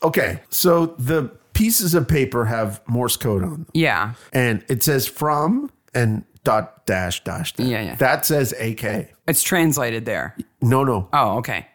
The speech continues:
Speaker 1: It, it, it actually has the right Morse code there.
Speaker 2: Oh, I would expect them to do that.
Speaker 1: And then the two is for S Williams.
Speaker 2: Okay.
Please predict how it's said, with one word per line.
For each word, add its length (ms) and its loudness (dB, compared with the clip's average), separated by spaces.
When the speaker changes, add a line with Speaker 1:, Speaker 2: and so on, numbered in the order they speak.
Speaker 1:
It, 260 -4
it, 300 -4
it 160 2
actually 400 2
has 160 -2
the 80 -2
right 280 -2
Morse 280 -4
code 340 -4
there. 80 -14
Speaker 2:
Oh, 240 2
I 80 0
would 120 2
expect 340 -4
them 160 -2
to 100 -8
do 160 -8
that. 220 -8
Speaker 1:
And 180 6
then 200 4
the 100 2
two 840 2
is 460 0
for 420 0
S 320 2
Williams. 840 0
Speaker 2:
Okay. 520 -4